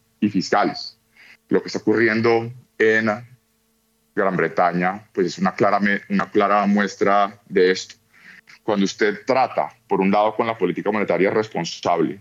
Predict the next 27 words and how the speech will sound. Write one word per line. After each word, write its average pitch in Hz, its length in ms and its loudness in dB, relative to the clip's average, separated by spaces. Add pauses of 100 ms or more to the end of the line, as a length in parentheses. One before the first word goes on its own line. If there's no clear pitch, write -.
(140)
tratar 92 480 -2
de 104 360 2
apretar 101 540 -2
la 104 140 2
demanda 87 320 0
agregada 90 400 0
para 101 160 -2
controlar 82 420 -4
los 90 80 -6
efectos 98 300 -4
inflacionarios, 95 760 -2 (540)
pero 104 160 2
la 92 160 0
política 101 380 0
fiscal 95 600 0
no 110 200 2
le 117 100 4
ayuda, 113 340 4 (640)
es - 160 -2
como, 123 540 2
haciendo 90 240 -2
la 113 80 0
analogía, 98 520 2 (720)
frenar 113 400 0
con 127 120 2
un 127 160 -2
pie 135 420 0